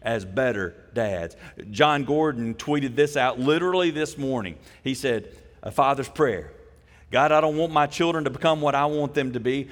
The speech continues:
I want them to become everything you created them to be." You know what? That's exactly what I want for my children. That's exactly what I want for my grandchildren. That's what I want.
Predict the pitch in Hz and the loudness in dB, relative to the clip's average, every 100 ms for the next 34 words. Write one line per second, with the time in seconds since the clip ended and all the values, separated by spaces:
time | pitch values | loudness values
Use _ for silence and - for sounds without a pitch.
0 | - - 120 147 151 147 147 139 - 113 | -12 -2 0 2 0 0 -2 -4 -6 -6
1 | 120 - 147 135 131 123 - - - 131 | -4 -2 0 0 -2 -10 -16 -20 -2 0
2 | 131 120 139 143 131 117 110 131 - 113 | 0 -2 -4 -2 -4 -4 -6 -8 -8 -12
3 | 92 107 101 82 71 80 78 - 80 78 | -10 -8 -10 -12 -14 -16 -16 -18 -18 -18
4 | - - - - - - _ - - - | -18 -20 -20 -20 -20 -20 _ -20 -20 -20
5 | - - 147 170 185 - 151 - 95 95 | -20 -4 2 4 4 2 -2 -2 -12 -4
6 | 156 156 123 113 117 120 110 - 104 101 | -4 -2 -4 -2 -2 -2 -6 -6 -8 -6
7 | - 113 104 123 147 120 104 104 110 156 | -6 -6 -2 -2 -4 -10 -12 -16 -4 0
8 | 156 156 123 95 - - - 117 117 113 | 0 -4 -8 -8 -12 -10 -2 0 2 0
9 | 117 113 - 113 104 98 95 98 92 - | -2 -4 -4 -6 -6 -8 -8 -12 -14 -16
10 | 82 76 73 - _ _ _ _ _ _ | -18 -18 -20 -20 _ _ _ _ _ _
11 | - 151 - 143 143 131 127 160 101 | -2 -2 0 0 2 2 0 -6 -10